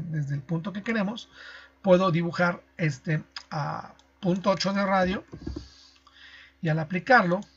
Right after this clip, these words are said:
exactamente como lo, lo quiero, nos damos cuenta que el origen no fue este, fue ya el del plano. Y aquí lo podemos constatar exactamente con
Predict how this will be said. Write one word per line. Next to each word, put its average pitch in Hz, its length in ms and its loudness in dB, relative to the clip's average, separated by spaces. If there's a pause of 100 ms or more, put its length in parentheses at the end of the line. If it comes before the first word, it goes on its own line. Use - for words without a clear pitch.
(180)
exactamente 170 580 -4
como 208 200 -4
lo, 254 180 -4 (260)
lo 180 120 -8
quiero, 190 300 0 (760)
nos 165 120 -2
damos 196 260 -2
cuenta 202 420 -2
que 175 300 0
el 165 120 2
origen 190 640 -2 (160)
no 175 260 -2
fue - 420 -6
este, 170 380 -8 (440)
fue - 260 -4 (180)
ya 156 300 0
el 156 120 0
del 170 120 -2
plano. 240 340 -8 (760)
Y 165 60 0
aquí 175 360 -4 (200)
lo 156 100 -4
podemos 156 420 -2
constatar 202 600 -4 (340)
exactamente 165 720 -8
con 220 260 -8